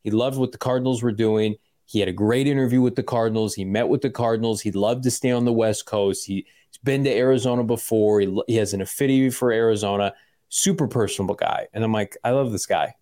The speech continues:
And so I mocked him to the Cardinals every time we did a mock draft in the offseason, and my co-host was not a fan. And then they didn't draft him. And now look,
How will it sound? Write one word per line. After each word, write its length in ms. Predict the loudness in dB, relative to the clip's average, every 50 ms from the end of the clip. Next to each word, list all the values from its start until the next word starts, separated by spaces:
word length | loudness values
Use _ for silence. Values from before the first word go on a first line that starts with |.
| -10
And 140 | -8 -6 -4
so 100 | -2 0
I 80 | 0 2
mocked 360 | 0 0 0 -2 -4 -4 -2
him 200 | -2 -2 -2 -4 -4
to 100 | -4 -2
the 80 | -2 -2
Cardinals 360 | -2 -2 -2 -2 -2 -2 -2
every 180 | 0 0 0 0
time 200 | 0 0 0 0
we 60 | 0
did 120 | 0 0 0
a 40 |
mock 260 | 0 0 0 -2 -2 0
draft 260 | -2 -2 -2 -2 -4
in 40 | -4
the 60 | -2
offseason, 540 | -2 -2 -2 -2 -2 -2 0 0 0 0 0
and 100 | 0 0
my 140 | -2 -2
co-host 460 | -4 -2 -2 0 2 2 0 0 -2 -4
was 140 | -2 -2
not 160 | 0 0 0 -2
a 40 |
fan. 360 | -2 -2 -2 -2 -2 -2 -2 -4 _ _ _ _ _ _ _ _ -4
And 80 | 0 0
then 140 | 2 2 2
they 160 | 2 2 2
didn't 160 | 2 2 2
draft 320 | 2 2 2 0 0 -2
him. 100 | -6 -6 -8 -10 -10 -4
And 120 | -2 0 0
now 220 | 0 0 0 0
look, 160 | 0 -2 -4